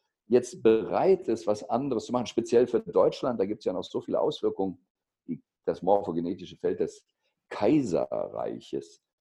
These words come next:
Ich sitze ja nun gerade in der Schweiz, das ist eine ganz andere Kultur. Wirklich eine viel mehr Bürgerkultur. Der Ort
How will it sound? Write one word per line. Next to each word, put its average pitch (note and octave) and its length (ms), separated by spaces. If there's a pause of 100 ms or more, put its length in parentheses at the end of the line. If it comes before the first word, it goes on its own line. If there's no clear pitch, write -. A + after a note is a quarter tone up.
Ich - 120
sitze - 220
ja G2+ 40
nun F2 100
gerade F#2 200
in F2 80
der D#2+ 80
Schweiz, - 400
das - 100
ist - 60
eine E2+ 80
ganz A#2 260
andere A2 380
Kultur. - 680 (800)
Wirklich A2+ 600
eine G2 180
viel C3+ 280 (1120)
mehr G2 220
Bürgerkultur. G2 1160
Der - 220
Ort A2 360